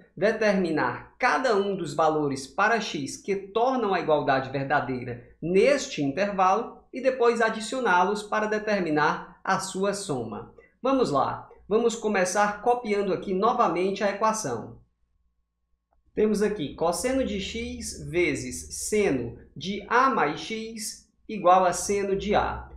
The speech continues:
Vamos começar a mexer com essa equação para poder resolvê-la. A minha primeira atitude vai ser expandir aqui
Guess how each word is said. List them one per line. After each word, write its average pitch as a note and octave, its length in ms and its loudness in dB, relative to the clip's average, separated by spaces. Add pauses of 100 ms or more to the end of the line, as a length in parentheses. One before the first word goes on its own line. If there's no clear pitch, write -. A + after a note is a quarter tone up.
(180)
Vamos C#4 300 -2
começar F3+ 640 0
a E3 60 0
mexer F#3 720 -2
com C#3+ 100 -4
essa C3 220 -4
equação G3 640 -2 (280)
para C4+ 220 2
poder G#3+ 380 2
resolvê-la. G#3 640 -2 (380)
A F3+ 120 0
minha B3+ 160 0
primeira B3 340 2
atitude D3+ 540 -4
vai E3+ 220 0
ser E3 460 -6
expandir A3 720 -4
aqui F3+ 560 -4